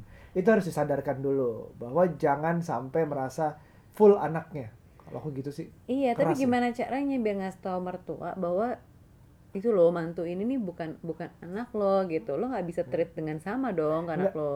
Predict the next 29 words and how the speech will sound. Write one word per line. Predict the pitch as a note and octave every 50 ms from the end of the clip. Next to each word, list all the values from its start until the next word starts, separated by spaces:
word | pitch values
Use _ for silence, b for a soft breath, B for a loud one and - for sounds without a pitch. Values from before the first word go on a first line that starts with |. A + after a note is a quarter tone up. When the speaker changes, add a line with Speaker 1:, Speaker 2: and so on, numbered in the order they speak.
| C#3+ D3 -
Speaker 1:
a-, | - D3+ D3+ -
artinya | B2+ C#3 D#3 D#3 D#3 G3
ekspektasi | C3+ - - - D#3 - - D#3 C#3+ - - D3+
dalamnya | C3+ C3 C3 C3 B2+ B2 C3 C3 C3+ C3 A2
aja | B2+ D3 D3 C3+ C#3+ C3+ B2+ B2+ C3+ C#3 - -
bahwa, | C#3 C3+ C3 C#3 D3 D#3 - - B B B B B B B B B -
"Oh, | - G#3
I'm, | F#3+ G3 F#3+ F#3+ F#3+
I'm | A3+ G#3+ F3
gonna | E3+ G#3 G3+ G3+ G3
treat | F3+ F#3 G3 E3 E3+
you | F#3 G3
my, | F3+ F3+ F3 F3+
like | F3 E3 E3 E3
my | E3+ E3 D#3 D#3 E3+
own | - F3+ E3 D#3+ D#3 D3
son, | D3+ - E3+ D#3 D#3 D3+ D3+
my | D3+ D3+ D3 D3+
own | D#3+ E3 D#3+ D#3 D#3
kid," | D#3 - D#3+ D#3 D#3+ D#3+ D#3
gitu. | D3+ C#3+ D3 - -
Misalnya | C#3 C#3+ C3+ D#3 D3 D3+ D3
ada | D3+
yang | C#3+ D3
Speaker 2:
Hmm. | D3 C#3+ C#3+
Speaker 1:
bilang, | C#3+ C#3 C#3 -
"Kita | E3 - G3+ F3
akan | F3 - F3 E3+
deket, | E3+ E3+ F3